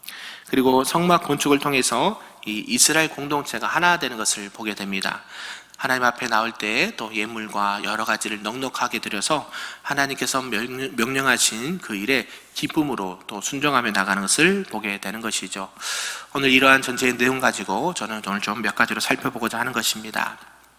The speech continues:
그 첫 번째가 이 성막에, 어, 식양대로 건축을 하다라는 말씀입니다. 이제 하나님께서는 말씀하신 이 성막을 하나님께서 그 말씀하신 대로 이스라엘 백성들이 이제 짓게 되는 것을 보게 되는 것이죠.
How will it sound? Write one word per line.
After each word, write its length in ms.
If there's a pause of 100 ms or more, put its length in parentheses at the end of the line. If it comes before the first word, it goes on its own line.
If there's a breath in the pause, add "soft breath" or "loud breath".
(960 loud breath)
그 120
첫 160
번째가 680
이 140
성막에, 760
어, 140
식양대로 520
건축을 400
하다라는 500
말씀입니다. 880 (720 loud breath)
이제 100
하나님께서는 600
말씀하신 600
이 100
성막을 640
하나님께서 400
그 100
말씀하신 640
대로 280 (360 loud breath)
이스라엘 320
백성들이 560
이제 240
짓게 400
되는 180
것을 300
보게 280
되는 200
것이죠. 540